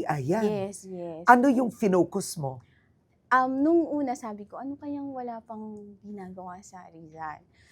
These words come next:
Speaker 2: So, sabi ko, "Ay, pwede Sylvanas." Kaya sabi ko,
Speaker 1: Ah.
Speaker 2: "Tedious yun, magagawa ko ba siya ng madali?"
Speaker 1: Mm-mm, mm-mm.
Speaker 2: Tapos, then nag-ano kami, nag-try.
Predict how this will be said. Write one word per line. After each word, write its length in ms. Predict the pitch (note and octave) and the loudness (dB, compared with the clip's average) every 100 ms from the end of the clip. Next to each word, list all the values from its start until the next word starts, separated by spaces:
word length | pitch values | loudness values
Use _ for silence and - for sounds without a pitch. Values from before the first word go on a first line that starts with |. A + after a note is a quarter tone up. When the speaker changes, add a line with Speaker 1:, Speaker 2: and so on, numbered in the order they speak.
| _ - | _ -14
Speaker 2:
So, 160 | - | -6
sabi 320 | F4 D4+ C#4 | -2 -2 -4
ko, 20 | - | -6
"Ay, 160 | E4+ G4 D#4+ | -4 -2 2
pwede 320 | D4+ B3 C#4 | 2 2 0
Sylvanas." 800 | D#4 C4 A3+ G3+ E3+ F3 G3 G#3+ | 0 -2 -2 -4 -6 -8 -10 -8
Kaya 240 | C#4+ C#4 | -4 -2
sabi 240 | D4 A3 A#3 | 0 -2 -2
ko, 160 | C#4 | -6
Speaker 1:
Ah. 80 | C#4 - | -6 -8
Speaker 2:
"Tedious 480 | A#3+ G3 G3+ G3+ C4+ | -8 -8 -8 -8 -4
yun, 160 | C#4 | 0
magagawa 640 | D4 D4 C#4+ C4+ C4 A#3+ A#3+ | 0 0 0 2 2 0 -2
ko 80 | |
ba 160 | G#3+ G3 | -6 -6
siya 160 | - F#3+ | -8 -16
ng 80 | G3 | -8
madali?" 400 | F#3+ D#3+ D3+ C#3+ - - | -8 -6 -8 -10 -10 -6
Speaker 1:
Mm-mm, 400 | E3 D#3+ D#3+ C3 | -4 -4 -6 -6
mm-mm. 320 | - E3 E3 | -8 -8 -6
Speaker 2:
Tapos, 480 | D#3+ D3+ A3 A3 - _ _ _ _ _ _ - | -6 -4 -8 -8 -18 _ _ _ _ _ _ -6
then 240 | G4 F#4+ | 0 4
nag-ano 400 | F4 B3+ C4 D4 | 4 2 0 -2
kami, 240 | D4+ C4+ G#3 | -2 -4 -4
nag-try. 720 | G#3 F#3+ G3 F#3 F#3+ F3 | -6 -8 -4 -2 0 -2